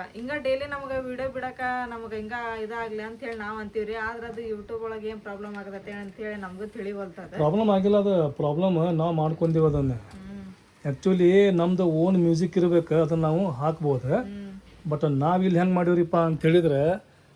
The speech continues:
Speaker 2: ಆ ಫಸ್ಟ್ ಏನ್ ನಮ್ ಕಡೆ ಮೊಬೈಲ್ ಇತ್ತಲ್ರಿ, ಅದು ಯಾವ್ದೋ ಫೋನ್ ಇತ್ತಲ್ಲ ನಮ್ ಕಡೆ?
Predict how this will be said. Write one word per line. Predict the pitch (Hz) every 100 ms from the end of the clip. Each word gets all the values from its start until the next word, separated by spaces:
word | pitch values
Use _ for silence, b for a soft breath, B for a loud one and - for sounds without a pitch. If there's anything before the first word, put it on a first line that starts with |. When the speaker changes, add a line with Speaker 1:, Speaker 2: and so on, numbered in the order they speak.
| b 151
Speaker 2:
ಆ | 147
ಫಸ್ಟ್ | - 175 -
ಏನ್ | 196
ನಮ್ | 190 180
ಕಡೆ | 180
ಮೊಬೈಲ್ | 170 175 185
ಇತ್ತಲ್ರಿ, | 180 175 160 143 180
ಅದು | 226 - _ _ _ _ _ 147
ಯಾವ್ದೋ | 147 175
ಫೋನ್ | 185 185
ಇತ್ತಲ್ಲ | 180 196
ನಮ್ | 185
ಕಡೆ? | 190